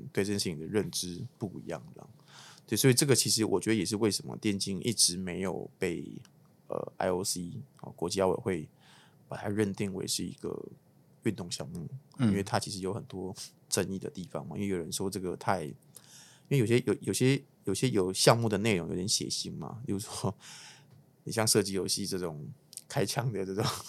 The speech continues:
Speaker 2: 嗯。
Speaker 1: <laughs> 对，那这个，这个，这个有点违反，呃，奥林匹克精神这样子，
Speaker 2: 嗯。
Speaker 1: 对，就是好像有点出入这样。啊，其实这个就看大家怎么解读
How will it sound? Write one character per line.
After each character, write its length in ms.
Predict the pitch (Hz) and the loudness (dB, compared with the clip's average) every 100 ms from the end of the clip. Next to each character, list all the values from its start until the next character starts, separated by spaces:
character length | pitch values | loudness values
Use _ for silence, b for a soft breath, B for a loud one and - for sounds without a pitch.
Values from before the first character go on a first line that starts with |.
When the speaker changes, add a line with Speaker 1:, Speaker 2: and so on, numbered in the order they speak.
| - | 0
Speaker 2:
嗯。 360 | 127 117 101 113 - | 4 4 2 -4 -4
Speaker 1:
<laughs> 40 | |
对， 180 | - 95 | 2 4
那 120 | 107 | 6
这 140 | 107 107 | 4 4
个， 200 | 98 98 | 4 4
这 140 | 120 | 2
个， 240 | 107 101 | 4 4
这 140 | 92 - | 2 4
个 100 | 113 | 4
有 160 | 101 | 4
点 180 | 98 101 | 4 4
违 140 | 98 98 | 4 2
反， 260 | 87 80 - - _ - | 2 -2 -10 -18 _ -6
呃， 300 | 71 - - 123 _ - | -4 -4 -8 -16 _ 2
奥 120 | 110 | 4
林 100 | 104 | 4
匹 100 | - | 0
克 180 | 104 95 | 2 2
精 280 | - 90 | 0 -4
神 200 | - - - | -4 -4 -4
这 60 | 53 | -4
样 160 | 50 | -4
子， 160 | - - - _ - | -8 -10 -16 _ -2
Speaker 2:
嗯。 80 | 117 | 0
Speaker 1:
对， 180 | 92 57 | 0 -2
就 120 | - | -6
是 220 | 92 80 73 - _ _ - _ - | -6 -6 -8 -14 _ _ -20 _ -20
好 160 | - 104 | -4 2
像 120 | 120 | 6
有 60 | 104 | 6
点 140 | 98 | 4
出 240 | - 104 98 | 0 -2 -4
入 180 | 98 | -4
这 100 | 90 | -4
样。 160 | 82 87 | -6 2
啊， 60 | 131 | 4
其 120 | 131 | 4
实 40 | |
这 80 | 131 | 4
个 60 | 110 | 4
就 100 | 104 | 4
看 180 | - 98 | 0 2
大 100 | 95 | -2
家 40 | |
怎 100 | 90 | -2
么 60 | - | -8
解 200 | - 64 | -8 -8
读 120 | - | -10